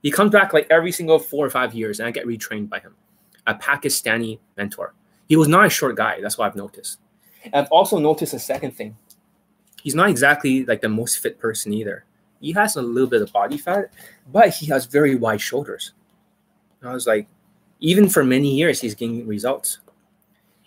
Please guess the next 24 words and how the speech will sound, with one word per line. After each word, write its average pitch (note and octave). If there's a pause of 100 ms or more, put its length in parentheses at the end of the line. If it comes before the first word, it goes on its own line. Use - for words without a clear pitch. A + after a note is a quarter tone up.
(160)
And D3 (160)
even G#3+
if G3
he's C#3+
not E3+ (160)
traditionally C#3
good E3
looking, E3+
his A#2+
golden B2
ratio B2+
for C3+
his A#2+
face D3
is A#2
exactly C3
like -
mine, G#2+ (420)
eighty-two C#3+
percent, -
which A2+
is - (240)
extremely B2
high. F#2+